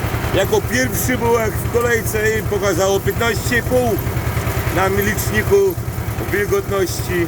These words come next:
na mierniku. No i pojechał do następnego, no bo co ja będę robić?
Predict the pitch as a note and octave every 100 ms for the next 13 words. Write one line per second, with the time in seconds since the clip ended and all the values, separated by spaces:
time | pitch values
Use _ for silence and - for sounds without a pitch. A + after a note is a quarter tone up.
0 | - - D3+ E3 F3 F3 F#3 - D#3+ D#3
1 | - - - - - - - - - -
2 | - - - - G#3+ C4+ C4+ C4+ C4+ B3+
3 | B3 C4 B3 - C4+ C4 C#4 B3 A3 G3+
4 | F#3+ G3 F3+ F3 D3+ D3 C#3+ C3